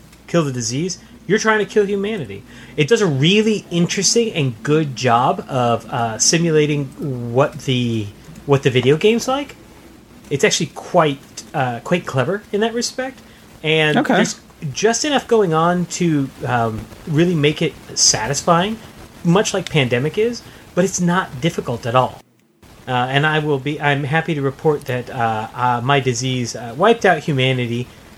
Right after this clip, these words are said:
Speaker 1: and I won, uh, five of the seven continents in terms of most,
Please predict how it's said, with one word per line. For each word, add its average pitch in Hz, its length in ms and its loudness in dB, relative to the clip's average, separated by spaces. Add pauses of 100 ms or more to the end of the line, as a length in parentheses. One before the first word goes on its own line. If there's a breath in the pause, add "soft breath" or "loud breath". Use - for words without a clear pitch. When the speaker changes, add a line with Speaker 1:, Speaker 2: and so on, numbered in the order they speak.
(120)
Speaker 1:
and 123 320 -2
I 135 180 0
won, 139 400 0
uh, 123 260 -4
five 165 400 -2
of 131 120 -8
the 131 80 -6
seven 131 340 -4
continents 110 640 -10
in 113 120 -10
terms 120 360 -4
of 110 200 -4
most, 120 300 -2